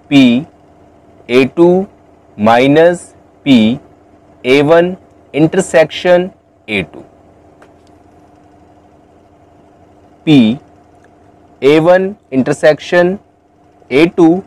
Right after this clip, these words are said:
is equal to P A one plus P A two minus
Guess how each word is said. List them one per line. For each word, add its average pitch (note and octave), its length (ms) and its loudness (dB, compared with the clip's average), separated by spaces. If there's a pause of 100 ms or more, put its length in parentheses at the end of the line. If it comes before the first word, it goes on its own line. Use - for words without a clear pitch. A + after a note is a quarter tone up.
(480)
is A2 240 -2
equal E3+ 480 0
to F#3 180 -2 (520)
P C#3+ 300 2 (1080)
A C#3+ 200 2
one F3+ 320 0 (560)
plus C#3+ 420 2 (1500)
P F3 340 2
A B2 160 2
two F3 400 0 (380)
minus C#3 720 0